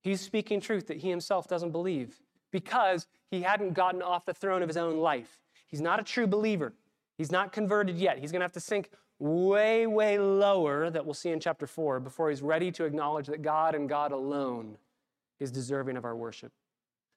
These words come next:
And that's instructive for us today because that tells us that a miracle does not produce faith. Nebuchadnezzar has just seen the most amazing miracle, but I don't think that he's saved. We're not saved by miracles. How are we saved? We are saved by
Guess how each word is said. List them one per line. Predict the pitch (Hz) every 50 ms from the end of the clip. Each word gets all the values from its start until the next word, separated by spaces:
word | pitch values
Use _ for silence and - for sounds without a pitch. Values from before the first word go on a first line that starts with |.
| _ -
And | 180 208
that's | 247 269 - - -
instructive | - 190 180 - 247 247 - - 208
for | - 196
us | 196 202 -
today | - 202 202 240
because | 220 202 196 - 202 175
that | 196 196 175
tells | - 202 208 208 220
us | 240 220 -
that | 196 170 - _ -
a | 175 180
miracle | 170 170 180 196 208 220 220 220 214 - 233 220
does | 180 196 180 170
not | 196 185 170 -
produce | - 175 160 165 156 -
faith. | - 156 131 110 104 _ _ _ _ _ _ _ _ _ _ _ _ _ _ _ _ _ _ _ _ _ _ _ _ _ _ _ -
Nebuchadnezzar | 190 233 277 226 - 220 220 220 208 190
has | 170 180 180 170
just | 214 226 - -
seen | 214 196 190 190 175 - - _ _ _ -
the | 175 175 180 151 139 160 202
most | 214 208 214 233 220 - 233
amazing | 220 208 208 208 180 196 196
miracle, | 196 180 160 135 - 117 - _ _ _ _ _ _ _ _ _ _ _ _ _ _ _ _ _ _ 131
but | 127 123 156 151
I | 156 151
don't | 151 165 165 151
think | 147 156 139
that | 139 139
he's | 147 -
saved. | - 208 190 135 117 113 - - - _ _ _ _ _ _ _ _ _ _ _ _ _ _ -
We're | 156 165
not | 190 185 175
saved | - - 233 226 233 214 175
by | 180 180
miracles. | 196 233 262 226 190 - 202 220 247 226 -
How | 190 202
are | 208 214
we | 214
saved? | - - 240 196 160 135 127
We | 147 165
are | 170 165
saved | - - 190 185 180 165
by | 165 170 170 160 151